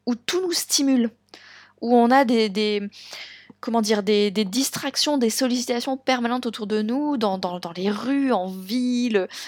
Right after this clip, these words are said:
euh, même chez nous, on a les écrans, les internets, les machins, on est habitué en fait à beaucoup de bruit, à beaucoup de bazar, à beaucoup d'activités.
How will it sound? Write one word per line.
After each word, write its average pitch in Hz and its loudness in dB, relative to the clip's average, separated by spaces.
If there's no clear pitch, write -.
euh, 190 -2
même 240 4
chez 247 4
nous, 240 2
on 240 -2
a 190 4
les 214 4
écrans, 226 -2
les 208 -4
internets, 202 -8
les 202 -2
machins, 214 -2
on 226 2
est 214 2
habitué 262 2
en 220 2
fait 240 0
à 202 0
beaucoup 220 -6
de 220 -4
bruit, 214 -4
à 214 4
beaucoup 240 -2
de 220 2
bazar, 220 2
à 208 2
beaucoup 214 -4
d'activités. 220 -4